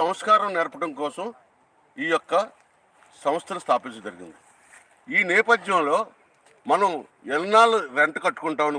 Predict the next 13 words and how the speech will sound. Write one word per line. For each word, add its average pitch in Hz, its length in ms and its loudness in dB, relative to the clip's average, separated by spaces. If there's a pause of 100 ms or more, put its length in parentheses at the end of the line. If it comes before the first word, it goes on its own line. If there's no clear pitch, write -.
ఉద్దేశంతో 127 520 -6 (1080)
మనం 175 200 4 (280)
ఈ - 20 -2 (100)
గొల్లలపాలెం, 180 580 4 (140)
ఈ - 20 -10 (160)
ఏరియాలన్నీ 165 520 0
కూడా 147 140 -2 (100)
సమీక్షించి, 139 540 -10 (500)
ఇక్కడ 196 200 0 (100)
రెండు 180 240 -2
వందల 175 200 -2 (140)
యాభై 156 320 6
గజాలు 147 360 6